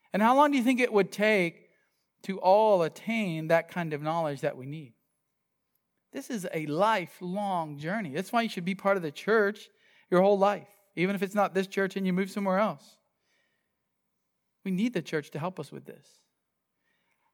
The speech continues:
If you don't have all the spiritual gifts, because only Jesus did,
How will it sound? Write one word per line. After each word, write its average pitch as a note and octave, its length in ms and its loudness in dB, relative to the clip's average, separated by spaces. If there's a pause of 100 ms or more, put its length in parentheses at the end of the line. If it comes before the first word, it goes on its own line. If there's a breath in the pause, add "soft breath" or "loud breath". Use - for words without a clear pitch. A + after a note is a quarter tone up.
(440)
If - 140 -6
you B3 100 4
don't D#4 160 4
have A#3+ 220 4
all G#3 100 6
the F#3 80 -6
spiritual F#3 400 -4
gifts, F#3 300 -2
because D#3 260 -6
only G#3 220 0
Jesus D#3 360 -8
did, D#3+ 300 2